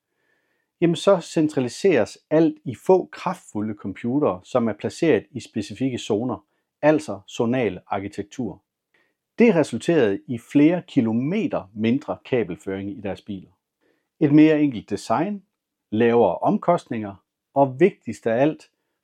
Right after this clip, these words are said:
fremtidssikre biler, der kan opdateres via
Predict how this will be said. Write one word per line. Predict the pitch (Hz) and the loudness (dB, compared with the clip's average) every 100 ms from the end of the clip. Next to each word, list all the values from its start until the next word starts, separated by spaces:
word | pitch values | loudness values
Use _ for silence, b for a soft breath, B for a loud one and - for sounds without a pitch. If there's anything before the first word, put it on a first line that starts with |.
| _ | _
fremtidssikre | - 190 - 123 - 156 156 123 | 0 0 -2 -6 -2 -4 -2 -4
biler, | - 175 147 101 | -2 -4 -2 -4
der | 90 110 | -4 -4
kan | 123 - | -4 -2
opdateres | 151 156 104 - 117 90 - _ - | -2 -2 -10 -4 -4 -4 -8 _ -10
via | 131 160 170 | -4 0 -2